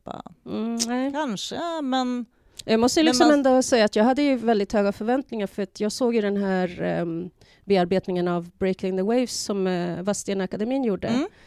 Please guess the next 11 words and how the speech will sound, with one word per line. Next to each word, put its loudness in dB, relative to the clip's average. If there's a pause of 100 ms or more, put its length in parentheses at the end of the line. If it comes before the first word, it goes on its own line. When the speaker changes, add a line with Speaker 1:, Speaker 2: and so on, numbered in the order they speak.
(480)
Speaker 2:
Eh, 0
med 6
liksom 2
en 2
Vadstena 0
Akademi-reducerad 0
orkester -2 (240)
som -2
jag 2
tyckte 0
var 4